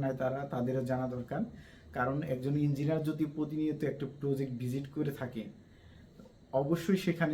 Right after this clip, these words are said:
ম্যাটেরিয়ালসের ওয়েস্টেজের পরিমাণ অনেকাংশে কমে যাবে। সেই ওয়েস্টেজ কমানোর জন্য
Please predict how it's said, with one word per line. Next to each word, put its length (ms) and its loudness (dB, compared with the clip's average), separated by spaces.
ম্যাটেরিয়ালসের 720 4
ওয়েস্টেজের 680 4
পরিমাণ 320 4
অনেকাংশে 520 0
কমে 280 0
যাবে। 160 -2
সেই 240 0
ওয়েস্টেজ 440 0
কমানোর 400 4
জন্য 140 2